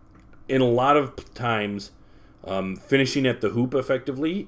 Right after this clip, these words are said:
is one of those things that it's very rare that you see guys sort of learn that at the N B A level, right? Like, you can teach a guy who's a bad defender to become a good defender in the N B A.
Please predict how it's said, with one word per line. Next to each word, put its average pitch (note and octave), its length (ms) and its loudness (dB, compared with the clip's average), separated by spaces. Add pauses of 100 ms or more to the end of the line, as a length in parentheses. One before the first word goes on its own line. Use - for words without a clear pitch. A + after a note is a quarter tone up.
(120)
is G#2+ 280 0
one A#2 160 0
of A2 80 0
those A2 180 0
things G#2 340 -4
that F#2+ 280 -6 (540)
it's A#2+ 180 -2
very C#3+ 340 8
rare D#3 220 6
that G#2+ 140 4
you A#2 80 -2
see B2 260 -2
guys G2+ 580 0
sort A#2 240 -2
of F#2 140 -4
learn G2+ 400 0
that D#2+ 280 -8 (180)
at G2+ 180 -4
the G2 140 -4
N F#2 120 -6
B F2+ 140 -8
A E2+ 60 -8
level, C#2+ 400 -10 (180)
right? G#2+ 300 -6 (360)
Like, G#2 280 -4 (100)
you F#3+ 140 2
can G3 180 2
teach E3+ 260 -4
a D3 60 -2
guy A2+ 440 0 (120)
who's A2+ 200 -2
a G#2+ 40 -4
bad G#2+ 260 0
defender G2+ 360 -2
to F#2+ 60 -6
become G#2+ 300 -6
a G2+ 60 -2
good F#2+ 240 -4
defender E2+ 400 -8
in D2+ 80 -12
the C#2+ 140 -14
N C#2 100 -16
B C2+ 140 -10
A. - 160 -12